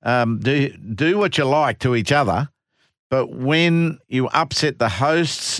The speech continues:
and venue, venue staff, it's unacceptable. Those apologies will be really interesting to watch, and maybe some fines could be paid that way. This isn't the end of the line stuff, uh, and it's been done heaps before.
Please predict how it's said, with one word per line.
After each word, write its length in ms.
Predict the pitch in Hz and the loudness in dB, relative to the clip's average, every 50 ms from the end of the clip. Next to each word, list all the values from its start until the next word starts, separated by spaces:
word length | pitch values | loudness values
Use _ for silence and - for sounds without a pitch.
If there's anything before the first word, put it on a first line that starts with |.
| - - | -8 -2
and 480 | 123 127 131 131 127 127 123 127 123 - | 0 2 2 4 2 2 2 0 -2 -2
venue, 640 | - 117 101 123 135 143 151 147 143 135 127 113 113 - - | -4 -2 0 2 2 2 2 2 2 2 2 2 0 -2 -2
venue 680 | - 110 104 123 131 139 139 139 131 127 120 110 107 98 | -4 -2 0 2 2 2 2 2 2 2 2 0 0 -2
staff, 540 | - - - 110 98 98 101 110 113 - - - _ _ _ _ | -4 -2 -2 0 2 2 2 0 -2 -4 -10 -18 _ _ _ _
it's 180 | 104 104 - | -6 -2 0
unacceptable. 680 | 127 123 117 110 95 - 117 110 - - 92 76 80 - - - - - _ _ | 0 2 2 0 0 0 -2 -2 -2 -2 -6 -6 -6 -8 -12 -20 -20 -20 _ _
Those 400 | 107 110 131 131 147 165 165 135 | -4 -2 0 0 2 0 0 0
apologies 560 | 151 127 - 113 110 101 92 87 101 110 101 92 | -2 -2 0 0 0 0 0 0 0 -2 0 0
will 140 | 110 113 | 0 0
be 160 | 101 107 110 107 | 0 0 0 2
really 340 | 131 147 143 123 107 107 | 2 2 2 2 2 2
interesting 420 | 123 123 110 120 107 - - 104 95 | 0 0 -2 -4 -4 -2 -2 0 0
to 60 | 95 | 0
watch, 360 | 95 107 120 120 110 - - - - - - - _ | 0 2 0 0 0 -2 -8 -12 -14 -20 -20 -20 _
and 200 | - 107 110 120 | -2 0 2 2
maybe 300 | 135 147 151 147 143 123 | 2 2 2 2 0 0
some 280 | - - 135 123 113 107 | 0 2 2 2 2 0
fines 680 | - - 127 143 156 156 135 117 110 123 156 165 143 | 0 -2 0 0 2 2 2 2 2 2 0 0 -2
could 200 | - - 160 147 | -2 -2 -2 -2
be 120 | 139 160 151 | 0 -2 -2
paid 340 | 135 156 156 170 160 143 170 | 0 0 0 0 0 0 0
that 160 | 185 190 135 | -2 0 0
way. 260 | 143 117 87 67 - _ _ _ _ _ _ _ _ _ | 0 0 -2 -4 -6 _ _ _ _ _ _ _ _ _
This 240 | - 170 180 135 143 | -2 -2 0 0 0
isn't 320 | 156 143 139 147 127 110 | 0 0 0 0 0 0
the 240 | 113 110 107 98 - _ _ | 0 -2 -2 -2 -4 _ _
end 380 | 120 135 143 139 135 139 131 135 | 0 2 2 4 4 4 2 2
of 260 | - - 123 120 95 | 2 0 0 0 0
the 80 | 113 107 | 0 0
line 420 | 104 113 120 127 131 131 127 120 | 2 2 2 2 2 0 0 -2
stuff, 480 | 107 - - 85 80 90 120 - - - _ _ _ _ _ _ - | -4 -4 -4 -2 -2 -2 -2 -4 -8 -18 _ _ _ _ _ _ -4
uh, 240 | 95 101 107 113 113 | 0 0 2 2 2
and 180 | 120 127 127 127 | 2 2 2 2
it's 200 | 131 104 - - | 0 -2 -4 -6
been 560 | - 143 135 135 135 131 131 127 123 120 117 | -2 0 0 2 2 0 0 -2 -4 -2 0
done 220 | 151 156 151 135 | 0 2 2 2
heaps 320 | 120 131 139 131 107 - - | 2 2 2 0 -2 -4 -4
before. 420 | 117 104 - - 127 107 87 73 | -4 -4 -2 -2 -2 -2 -2 -4